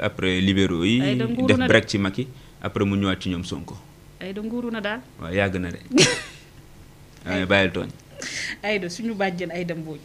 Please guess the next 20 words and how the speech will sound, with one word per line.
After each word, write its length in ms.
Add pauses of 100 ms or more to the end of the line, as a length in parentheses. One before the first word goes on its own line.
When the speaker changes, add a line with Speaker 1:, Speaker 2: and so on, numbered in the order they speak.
Speaker 1:
Suñu 200
bàjjen 340
Aïda. 300
Speaker 2:
Naak 220
suñu 200
dë-, 100
bàjjen 360
Aïda 240
Mbodj, 240
ñu 80
koy 180
ziar 320
bu 120
baax, 280
jox 140
ko 100
wàcc 260
waay. 160 (340)
Mais 120
Moustapha, 540